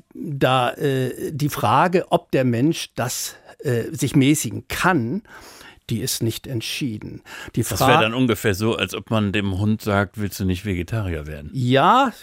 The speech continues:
Speaker 1: gen-, ja, könnte man sagen. Wenn's zu, wenn's, wenn's stimmt, wenn es tatsächlich nicht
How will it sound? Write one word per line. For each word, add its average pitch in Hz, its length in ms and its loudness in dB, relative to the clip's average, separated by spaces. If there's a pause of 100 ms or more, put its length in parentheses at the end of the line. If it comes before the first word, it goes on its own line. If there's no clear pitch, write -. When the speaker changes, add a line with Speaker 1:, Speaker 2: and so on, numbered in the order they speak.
Speaker 1:
gen-, 165 320 0
ja, 170 220 4
könnte 214 260 0
man 226 200 2
sagen. 196 320 2
Wenn's - 260 -2
zu, - 260 -6
wenn's, 190 360 0
wenn's 156 180 2
stimmt, 233 720 2
wenn 156 340 2
es 151 220 -6
tatsächlich 160 760 -4 (380)
nicht - 460 2